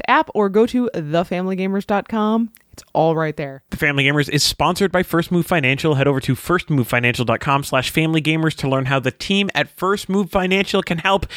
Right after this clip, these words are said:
Speaker 2: even us normal families pile up the victory points.
Speaker 1: Well, that's gonna be it for this week.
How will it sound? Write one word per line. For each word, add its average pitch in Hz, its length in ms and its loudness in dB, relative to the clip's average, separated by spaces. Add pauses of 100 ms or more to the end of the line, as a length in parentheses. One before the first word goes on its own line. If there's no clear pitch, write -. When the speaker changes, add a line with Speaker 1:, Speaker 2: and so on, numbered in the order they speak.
(240)
Speaker 2:
even 240 380 0
us - 280 -2
normal 262 360 2
families 185 580 0 (320)
pile 123 300 0
up 131 80 -4
the 160 80 0
victory 117 320 -2
points. - 460 -6 (120)
Speaker 1:
Well, 190 160 -2
that's 220 180 0
gonna 311 180 -8
be 254 120 -2
it 254 140 2
for 240 180 -2
this 190 260 -4
week. 160 400 -8